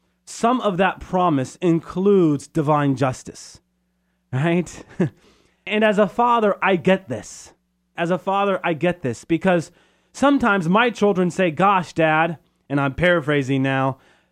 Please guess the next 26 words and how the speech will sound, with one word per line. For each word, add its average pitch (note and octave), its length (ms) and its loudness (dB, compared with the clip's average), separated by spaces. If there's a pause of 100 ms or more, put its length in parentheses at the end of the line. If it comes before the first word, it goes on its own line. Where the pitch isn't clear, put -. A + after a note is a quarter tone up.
"that's, G3+ 260 0
that's F3+ 320 -2
too A#3 680 0
just G#3 420 0
of D3 220 -2
you." A#2+ 400 0
Uh, E3 140 0
that, D#3+ 240 -4
that, D#3+ 240 -6 (180)
the G3+ 80 0
consequence G3 1080 -4 (240)
just G3 180 -4
seems A#3 320 -2
too F#3+ 220 -2
harsh. C#3+ 500 -2 (580)
But F#3+ 140 0
what G#3+ 160 2
they A3+ 140 2
don't A3 260 0
always D#3+ 480 0
realize, C3+ 640 -2
and D3 140 0
won't E3 200 0
maybe D3 300 0
until C#3 260 -2
they, C#3 360 -2